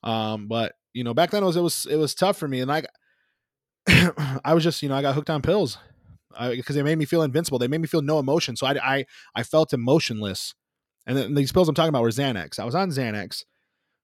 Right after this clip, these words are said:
So the Xanax made me feel like I had no emotions. I didn't, I didn't, didn't have any feelings. So that, that was good because I was numb, numb to the pain I was feeling from getting divorced, 'cause I felt like a failure. I felt like I failed my first divor-, or my first marriage and all this other shit. And I was like, "Fuck, dude.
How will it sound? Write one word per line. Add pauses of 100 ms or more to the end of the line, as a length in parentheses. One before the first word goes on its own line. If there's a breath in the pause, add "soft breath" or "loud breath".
So
the
Xanax
made
me
feel
like
I
had
no
emotions.
I
didn't, (640)
I
didn't,
didn't
have
any
feelings.
So
that,
that
was
good
because
I
was
numb, (300)
numb
to
the
pain
I
was
feeling
from
getting
divorced,
'cause
I
felt
like
a
failure.
I
felt
like
I
failed
my
first
divor-,
or
my
first
marriage
and (100)
all
this
other
shit.
And
I
was
like,
"Fuck,
dude.